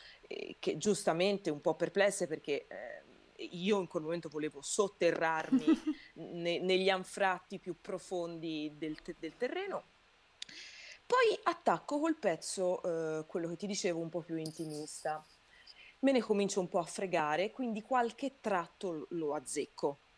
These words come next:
Speaker 1: pur non avendo mai studiato né dizione, né recitazione, né niente. Allora, ehm, più Pedicini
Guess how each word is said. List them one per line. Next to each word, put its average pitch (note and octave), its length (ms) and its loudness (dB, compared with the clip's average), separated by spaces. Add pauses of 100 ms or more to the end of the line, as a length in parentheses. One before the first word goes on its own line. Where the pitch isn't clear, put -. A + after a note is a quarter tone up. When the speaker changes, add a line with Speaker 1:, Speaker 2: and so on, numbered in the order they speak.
(120)
Speaker 1:
pur G3+ 260 0
non F#3+ 140 2
avendo F3 320 -2
mai E3+ 140 -4
studiato E3 520 -6
né E3 200 -4
dizione, D3 640 -2
né D#3+ 220 0
recitazione, D3+ 880 -4
né D3 100 -4
niente. C3+ 440 -8 (480)
Allora, A3+ 720 2
ehm, D#3+ 1300 -6 (720)
più E4 400 4 (260)
Pedicini F#3 800 -2